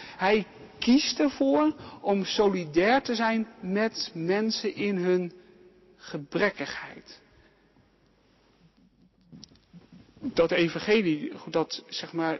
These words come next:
dat, eh, klinkt onder andere in vers eenentwintig. Goed, dat Jezus aansluit in die rij van mensen, eh, goed, die, zeg maar, aanvoelen van: "Ik heb een nieuwe start nodig. Eh,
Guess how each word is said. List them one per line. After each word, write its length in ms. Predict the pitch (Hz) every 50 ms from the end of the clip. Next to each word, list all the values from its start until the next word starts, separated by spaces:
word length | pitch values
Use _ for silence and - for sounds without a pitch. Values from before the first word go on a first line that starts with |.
| - - -
dat, 460 | 165 156 170 165 - - - - - _ _ -
eh, 200 | 165 160 156 156 143 143 - - - - - - - _ _
klinkt 360 | - 214 226 240 240 - - - - - - - - _ _ _ - - - - -
onder 260 | 202 208 196 180 175
andere 260 | 202 240 240 214 196
in 60 | 175
vers 180 | - - 165 -
eenentwintig. 840 | - 185 175 165 170 160 156 - 220 190 156 127 - 135 - - - - - - - - -
Goed, 140 | - 180
dat 180 | - 196 175 -
Jezus 500 | 190 196 214 254 254 269 247 226 - - - -
aansluit 720 | 175 175 208 254 285 277 - - 277 285 311 339 294 -
in 120 | 240 214
die 220 | 196 190 185 180 175
rij 280 | 180 202 226 254 269
van 200 | 240 - 214 180
mensen, 480 | 180 196 233 269 277 277 - 320 339 330 - - - - - - - - - - - - - - - - - - - - -
eh, 120 | - 143 -
goed, 240 | - - 190 165
die, 360 | 170 208 220 220 208 214 - - 180 - - - - -
zeg 240 | - - 208 190
maar, 120 | 190 202 -
aanvoelen 580 | - 208 247 277 277 269 - - 269 254 254
van: 160 | 240 240 - -
"Ik 160 | - 202 -
heb 180 | 254 240 240
een 280 | 240 233 220 214 214 220
nieuwe 280 | 233 269 302 294 294 269
start 300 | - - 330 277 240 -
nodig. 400 | 160 147 139 131 131 131 120 - - - - - - - - - - -
Eh, 100 | - 160